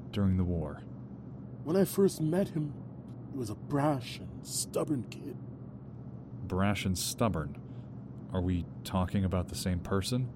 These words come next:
Speaker 2: Oh, yes. He matured over time, but he always had that drive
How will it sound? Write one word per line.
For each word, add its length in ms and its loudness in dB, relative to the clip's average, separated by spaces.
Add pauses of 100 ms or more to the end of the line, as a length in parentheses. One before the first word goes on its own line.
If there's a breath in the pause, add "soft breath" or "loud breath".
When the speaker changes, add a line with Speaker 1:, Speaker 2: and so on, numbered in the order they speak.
(600)
Speaker 2:
Oh, 240 12
yes. 580 2 (460)
He 100 4
matured 420 12
over 180 8
time, 380 4 (520)
but 160 8 (360)
he 180 -2
always 400 12
had 260 0
that 320 0
drive 800 4